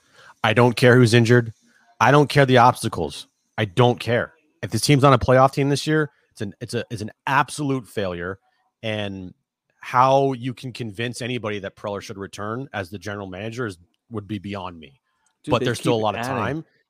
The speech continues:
Speaker 1: And I'm not saying that he should be fired, right? Like, no way in hell. Absolutely
Speaker 2: Sure.
Speaker 1: not. But talk to me at the end of the season when the dust is settled and we see how this thing plays out.
Speaker 2: Dude, they keep adding playoff teams.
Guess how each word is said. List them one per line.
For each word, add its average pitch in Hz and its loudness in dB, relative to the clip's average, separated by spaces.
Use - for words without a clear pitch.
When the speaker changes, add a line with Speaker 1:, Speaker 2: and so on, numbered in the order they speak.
Speaker 1:
And 110 -8
I'm 104 -10
not 107 -6
saying 110 -6
that 98 -12
he 95 -14
should 110 -10
be 110 -8
fired, 95 -4
right? 87 -6
Like, 98 -14
no 139 -2
way 101 -8
in 76 -18
hell. - -8
Absolutely 131 -6
Speaker 2:
Sure. 87 -10
Speaker 1:
not. 127 -6
But 127 -4
talk 123 -2
to - -12
me 123 -6
at 107 -10
the 113 -8
end 113 -6
of 110 -8
the 90 -12
season 110 -6
when 113 -8
the 104 -12
dust 104 -6
is - -14
settled 98 -4
and 113 -12
we 107 -8
see 120 -10
how 98 -6
this 87 -16
thing 90 -18
plays 82 -16
out. - -16
Speaker 2:
Dude, 135 -6
they 120 -4
keep 160 -12
adding 110 -4
playoff 98 -4
teams. - -18